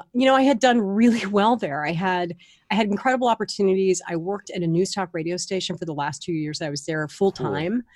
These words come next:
Speaker 2: Oh,
Speaker 1: um,
Speaker 2: cool.
Speaker 1: because people didn't know how old I was. And on radio,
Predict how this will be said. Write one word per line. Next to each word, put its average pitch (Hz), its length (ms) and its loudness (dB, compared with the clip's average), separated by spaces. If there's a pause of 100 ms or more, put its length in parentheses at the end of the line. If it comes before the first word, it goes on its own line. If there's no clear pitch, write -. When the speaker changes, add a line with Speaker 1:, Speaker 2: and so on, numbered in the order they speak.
(120)
Speaker 2:
Oh, 117 260 -6
Speaker 1:
um, 165 240 2
Speaker 2:
cool. 101 280 -4
Speaker 1:
because 208 340 -2
people 226 600 0 (280)
didn't 220 280 0
know 202 160 4
how 202 160 0
old 240 240 0
I 185 60 0
was. 143 240 -8
And 175 80 0
on 170 120 2
radio, 170 880 -2